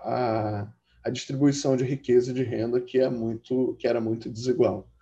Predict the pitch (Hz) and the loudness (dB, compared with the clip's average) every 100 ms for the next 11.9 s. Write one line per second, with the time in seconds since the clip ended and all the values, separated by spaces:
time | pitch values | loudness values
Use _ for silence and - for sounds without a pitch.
0 | _ - 175 220 214 247 175 160 156 147 | _ -10 -4 -2 4 4 6 4 4 2
1 | 127 113 - _ _ _ _ _ - 113 | 2 0 -6 _ _ _ _ _ -2 0
2 | 110 107 - - - 135 131 127 131 127 | 0 -2 -8 -10 -6 0 2 4 4 4
3 | 135 139 135 117 131 147 - 117 110 113 | 6 6 6 4 6 4 2 -6 -2 -2
4 | 107 - 135 127 123 123 - 139 135 131 | -2 0 2 2 -2 -4 2 2 2 -2
5 | 135 127 123 123 123 123 117 117 123 127 | 2 6 6 4 2 0 0 2 0 0
6 | 131 _ _ _ _ - 113 107 101 92 | -6 _ _ _ _ 0 4 4 2 0
7 | 113 117 117 107 - - - 123 117 - | 2 2 2 0 -4 -12 0 2 2 0
8 | - - 117 113 113 110 113 127 135 123 | -8 -4 -2 0 0 0 0 0 4 6
9 | 139 143 - - 123 131 - 123 143 160 | 6 4 -4 -6 -6 -6 -8 0 4 4
10 | - - 120 113 - - 131 120 131 139 | 4 -4 -6 -6 -6 0 2 4 4 2
11 | - 131 143 131 - 120 123 120 123 | 0 2 4 4 2 -4 -2 -2 -6